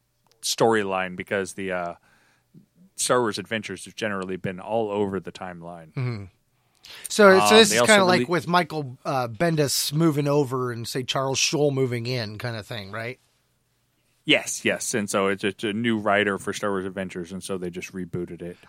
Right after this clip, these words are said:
Speaker 2: Like, I can get
Speaker 1: Uh, they
Speaker 2: behind
Speaker 1: also
Speaker 2: that, at least. Like, at least then you've got the author, and you can be like, "Oh, yeah, this is the other author. This is the other set." Okay.
Speaker 1: Yeah.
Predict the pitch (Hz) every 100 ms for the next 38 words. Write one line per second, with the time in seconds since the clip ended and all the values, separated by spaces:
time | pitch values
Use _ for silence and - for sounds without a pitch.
0 | - 262 330 370 339 196 202 107 113 135
1 | 131 123 120 127 143 - 160 165 214 214
2 | 196 196 180 147 180 170 160 143 156 170
3 | - 156 139 127 127 143 135 160 302 202
4 | 165 175 160 147 139 127 135 233 117 110
5 | 98 120 147 131 330 - - 196 - 120
6 | - _ _ _ _ _ _ _ _ _
7 | _ - 95 87